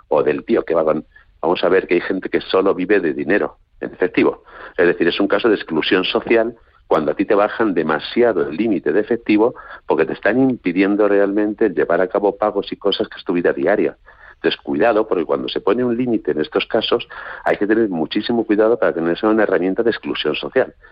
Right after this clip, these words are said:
Y creo que se está pasando, el gobierno de España en Europa no son estos límites, ni mucho menos. Creo que probablemente se esté pasando el gobierno mirando con esa visión, eh, un poquito sesgada la realidad de que el fajo de billetes pertenece a ser rico en el puro,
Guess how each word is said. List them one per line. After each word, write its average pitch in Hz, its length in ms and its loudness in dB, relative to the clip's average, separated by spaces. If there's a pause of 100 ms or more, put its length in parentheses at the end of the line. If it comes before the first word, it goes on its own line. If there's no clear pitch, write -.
(260)
Y 92 140 0
creo 87 340 2
que - 140 -4
se - 100 -6
está - 240 -4
pasando, 113 400 -2
el 73 60 0
gobierno 73 300 0
de 92 60 2
España 120 240 2
en 82 60 0
Europa 65 320 0
no 110 80 4
son 95 160 -2
estos - 260 -8
límites, - 380 -4
ni 69 80 -6
mucho - 240 -8
menos. - 280 -16 (520)
Creo 85 180 2
que - 120 -6
probablemente 82 580 0
se - 100 -8
esté - 200 -4
pasando 92 440 -2
el 65 60 -2
gobierno 87 500 0 (280)
mirando 127 580 4
con 95 140 2
esa 113 180 2
visión, 123 520 2 (300)
eh, 98 300 4 (240)
un 113 140 0
poquito 131 400 0
sesgada 113 480 2
la 76 120 2
realidad 82 540 0
de 71 100 -2
que - 80 -6
el 80 100 -2
fajo - 220 -2
de 95 100 2
billetes 113 340 0
pertenece 82 520 0
a 76 60 0
ser 80 240 -2
rico 92 380 0
en 87 80 0
el 85 100 -4
puro, - 320 2